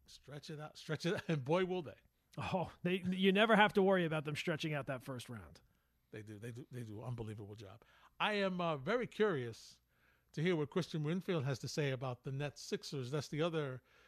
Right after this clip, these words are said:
Speaker 1: series involving our local teams in this area. And, and obviously, look,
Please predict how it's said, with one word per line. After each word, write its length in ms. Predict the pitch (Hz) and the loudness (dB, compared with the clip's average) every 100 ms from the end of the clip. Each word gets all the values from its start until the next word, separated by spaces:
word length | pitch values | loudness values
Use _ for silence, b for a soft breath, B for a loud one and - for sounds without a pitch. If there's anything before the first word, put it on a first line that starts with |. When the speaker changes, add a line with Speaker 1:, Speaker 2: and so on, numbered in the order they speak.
| b | b
Speaker 1:
series 400 | - 185 165 123 | -4 0 0 0
involving 360 | 135 147 135 135 | 0 0 0 0
our 120 | 131 | -2
local 300 | 135 143 139 | 0 0 -2
teams 340 | - 151 123 | -2 -2 -2
in 100 | 139 | -2
this 160 | 131 123 | -4 -4
area. 340 | 143 139 165 170 | -4 -4 -6 -8
And, 120 | 156 | -8
and 260 | 165 156 160 - b b b | -8 -6 -8 -12 b b b
obviously, 560 | 202 247 220 165 175 170 | -2 0 2 0 0 0
look, 200 | 131 98 | -2 -6